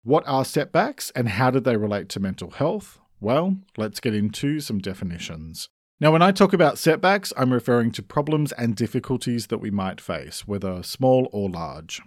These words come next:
From struggling with unexpected bills through to a relationship breakdown or the loss of a loved one, through to the entire economy shitting itself overnight and putting millions of people out of work,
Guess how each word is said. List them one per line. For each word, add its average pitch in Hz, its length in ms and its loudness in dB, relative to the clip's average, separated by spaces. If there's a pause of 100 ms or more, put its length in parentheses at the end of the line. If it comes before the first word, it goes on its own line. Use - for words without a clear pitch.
(300)
From 123 320 2
struggling 151 480 2
with 135 160 2
unexpected 120 760 -4
bills 139 520 4
through 107 260 -2
to - 160 -6
a 95 40 -2
relationship 113 800 -2
breakdown 110 720 2 (100)
or 98 240 -6
the 101 100 -6
loss 104 300 -4
of 98 80 -4
a 87 60 -8
loved 107 320 -2
one, 113 400 2 (160)
through 135 240 4
to 127 340 2
the 110 220 0
entire 110 520 0
economy 117 520 0
shitting 151 420 -2
itself 101 400 -4
overnight 101 500 -2
and 98 140 -2
putting 95 260 -2
millions 101 360 0
of 92 120 -12
people 95 320 -8
out 87 200 -12
of 85 120 -18
work, 113 400 0